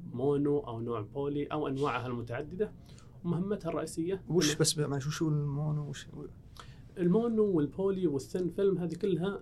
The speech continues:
Speaker 1: آه، من ضمن أنواع، آه، ألواح الطاقة الشمسية.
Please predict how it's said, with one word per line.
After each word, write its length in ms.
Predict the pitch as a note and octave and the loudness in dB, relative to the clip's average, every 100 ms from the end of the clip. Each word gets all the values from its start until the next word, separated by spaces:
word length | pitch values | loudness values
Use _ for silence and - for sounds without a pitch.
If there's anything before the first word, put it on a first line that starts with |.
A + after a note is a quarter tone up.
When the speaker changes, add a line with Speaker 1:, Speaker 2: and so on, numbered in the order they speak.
| - | -8
Speaker 1:
آه، 280 | D3 C3+ - - | -8 -8 -10 -4
من 320 | C#3+ D3+ D3 | 0 2 0
ضمن 320 | F#3 F#3 F3 - | 0 0 0 -2
أنواع، 520 | C#3+ D3 E3 F3+ F3 - - | -2 0 0 -2 -6 -14 -10
آه، 400 | C3+ A#2+ A#2 A#2 | -6 -6 -8 -8
ألواح 280 | B2 D3 - | -2 -2 -4
الطاقة 260 | A#2+ B2 A#2 | -6 -6 -6
الشمسية. 500 | - G2+ - - | -10 -10 -10 -14